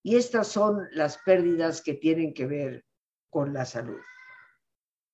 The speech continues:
Aquí pueden aparecer tanto pérdidas físicas, referidas a partes de nuestro cuerpo, como puede ser por un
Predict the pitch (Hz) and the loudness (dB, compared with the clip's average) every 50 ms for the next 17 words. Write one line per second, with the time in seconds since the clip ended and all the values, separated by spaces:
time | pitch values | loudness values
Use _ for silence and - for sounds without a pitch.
0 | _ _ _ _ _ _ _ _ _ _ _ _ _ - 170 - - 247 247 - | _ _ _ _ _ _ _ _ _ _ _ _ _ -4 -4 -2 -2 -2 -2 2
1 | - 247 240 240 233 226 220 208 185 - - 165 156 156 135 - 190 196 180 - | 6 8 8 10 8 8 6 4 2 2 2 2 2 2 0 0 0 0 0 2
2 | - - - 180 175 - 170 - - - - 185 180 170 160 170 165 156 151 139 | 2 4 4 4 2 -2 -2 -4 -2 2 4 6 6 6 6 6 6 6 4 2
3 | 135 127 - - - _ _ _ _ _ _ _ _ _ - - 202 208 190 - | 0 -2 -6 -12 -20 _ _ _ _ _ _ _ _ _ -4 -2 0 0 0 -2
4 | - 220 202 - - 220 220 262 - - - - - - - - - - - - | -4 -6 -6 -2 -2 -2 -2 -2 -6 -12 -16 -20 -20 -20 -20 -20 -20 -20 -20 -20
5 | - - _ _ _ _ _ _ _ _ _ _ _ _ _ _ - 160 185 - | -20 -20 _ _ _ _ _ _ _ _ _ _ _ _ _ _ -4 -2 -2 0
6 | 139 165 165 170 185 190 190 190 - - - - - - - - - 165 160 160 | 2 2 4 4 6 6 6 4 4 0 -6 -8 -8 -10 -6 -2 0 0 0 0
7 | - 156 147 - 135 135 131 117 - - 123 - - - - 123 - - - - | -4 -6 -6 -6 -8 -8 -10 -10 -12 -14 -14 -4 0 0 0 0 0 0 -2 -2
8 | - - 165 147 139 120 - 156 156 160 156 139 - - 165 170 165 147 120 - | 0 -2 -4 -4 -4 -4 -2 0 0 0 0 -2 -4 -4 -2 -2 -2 -4 -6 -10
9 | _ _ _ _ _ _ _ _ _ _ _ _ - 165 156 151 156 170 175 175 | _ _ _ _ _ _ _ _ _ _ _ _ -2 -2 0 0 0 0 0 0
10 | 160 160 156 143 127 139 127 | -2 -2 -2 -4 -6 -10 -14